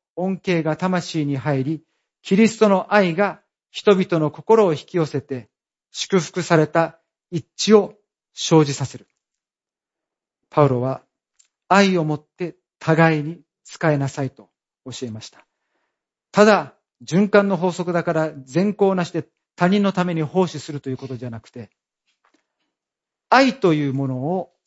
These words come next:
持って仕えるということがとても大事であります。そして、教会が生きた活動的な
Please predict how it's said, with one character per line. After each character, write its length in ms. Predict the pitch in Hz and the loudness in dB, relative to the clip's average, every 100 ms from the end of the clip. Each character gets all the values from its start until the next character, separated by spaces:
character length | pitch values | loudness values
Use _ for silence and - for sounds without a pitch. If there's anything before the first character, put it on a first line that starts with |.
| - | -8
持 140 | 139 | -6
っ 40 | |
て 420 | 139 _ - 180 - _ _ _ | -6 _ -10 -10 -10 _ _ _
仕 160 | - - 151 | -18 -6 0
え 100 | 131 | 0
る 100 | 123 | -2
と 100 | 120 | -12
い 40 | |
う 40 | 113 | -20
こ 100 | - | -18
と 100 | 123 | -16
が 200 | 135 - _ _ _ _ _ | -14 -16 _ _ _ _ _
と 120 | - - | -12 -4
て 100 | 135 | -2
も 260 | 123 - _ _ - | -2 -8 _ _ -12
大 180 | 117 131 | -2 0
事 140 | 120 | -2
で 60 | 113 | -8
あ 40 | 98 | -12
り 80 | |
ま 100 | _ | _
す。 180 | - - _ _ _ _ _ _ _ _ _ _ _ _ _ _ _ _ _ _ _ _ _ _ _ _ _ _ _ | -20 -20 _ _ _ _ _ _ _ _ _ _ _ _ _ _ _ _ _ _ _ _ _ _ _ _ _ _ _
そ 140 | - | -4
し 100 | 143 | 0
て、 320 | - 131 104 _ _ _ _ _ _ _ _ _ _ _ _ _ _ _ _ _ _ _ _ _ _ - | 2 0 -2 _ _ _ _ _ _ _ _ _ _ _ _ _ _ _ _ _ _ _ _ _ _ -2
教 260 | - 196 | 4 4
会 300 | 190 180 170 | 4 0 0
が 200 | 151 147 - | -4 -8 -6
生 100 | 233 | -6
き 160 | - - | -6 -6
た 280 | 147 120 - _ _ _ _ _ _ _ _ | -6 -6 -10 _ _ _ _ _ _ _ _
活 340 | - 190 - 220 | 0 0 2 0
動 200 | 254 226 | 2 2
的 320 | 214 - 190 | -4 -6 -2
な 280 | 214 175 | -2 -2